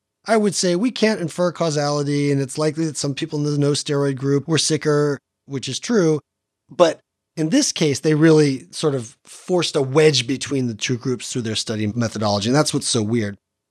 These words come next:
What they did is they categorized people who got steroids on day one. You showed up to the E D, you're like, "Oh, this kid's sick, give him steroids," and who got surgery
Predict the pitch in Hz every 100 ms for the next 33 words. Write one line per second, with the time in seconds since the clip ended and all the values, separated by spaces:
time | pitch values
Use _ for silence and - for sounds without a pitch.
0 | _ 170 156 196 165 262 277 190 160 139
1 | 156 - - 202 285 240 208 185 - -
2 | 185 175 143 - 165 - 185 208 - -
3 | - 214 240 240 220 190 - 151 147 123
4 | 165 165 147 120 101 107 190 214 - 185
5 | 151 160 160 156 135 120 180 165 160 -
6 | 147 - 208 139 - 170 139 - 190 175
7 | 180 180 - _ _ _ _ 220 262 320
8 | 190 233 196 185 - 220 226 226 156 160
9 | 139